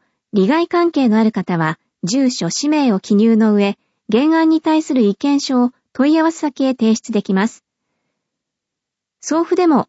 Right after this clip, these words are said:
受け付けます。期間は十二月四日月曜日から二十五日月曜日。お問い合わせは郵便番号一八七の八七零一、小平市役所都市計画課です。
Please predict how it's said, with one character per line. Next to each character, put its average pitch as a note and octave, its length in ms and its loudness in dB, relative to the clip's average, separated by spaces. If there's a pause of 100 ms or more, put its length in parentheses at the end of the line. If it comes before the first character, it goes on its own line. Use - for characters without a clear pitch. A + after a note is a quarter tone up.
受 G#3+ 200 -2
け - 40 -2
付 - 160 -6
け F#3+ 40 0
ま F#3 120 0
す。 - 220 -10 (920)
期 - 120 -16
間 F4 220 0
は B3+ 140 2
十 C4+ 220 0
二 D4 140 4
月 C4+ 260 -2
四 B3+ 180 2
日 B3+ 200 -2
月 A#3 280 -2
曜 D4 160 2
日 A3+ 140 0
か G3+ 120 -2
ら F#3 120 0
二 C#4 180 4
十 D#4+ 280 0
五 B3+ 120 0
日 A#3 240 0
月 - 300 -2
曜 A#3+ 220 2
日。 E3 200 -2 (420)
お G#3+ 100 0
問 C#4+ 200 0
い C4 60 0
合 B3+ 60 0
わ B3+ 100 0
せ B3+ 160 -4
は G#3+ 320 -2
郵 C#4 220 2
便 D4+ 240 0
番 C4+ 240 2
号 F3+ 340 0
一 - 240 -4
八 E4 320 -6
七 A#3+ 320 0
の F3+ 260 -2
八 - 360 -8
七 C#4 260 0
零 A3+ 300 2
一、 - 400 -4 (520)
小 A3 140 0
平 C4+ 300 0
市 C4 160 -4
役 B3+ 200 -2
所 - 300 -4 (100)
都 G3+ 120 -2
市 - 160 -8
計 D4+ 180 -2
画 C#4 160 -6
課 - 240 -8
で G#3+ 140 -4
す。 - 200 -14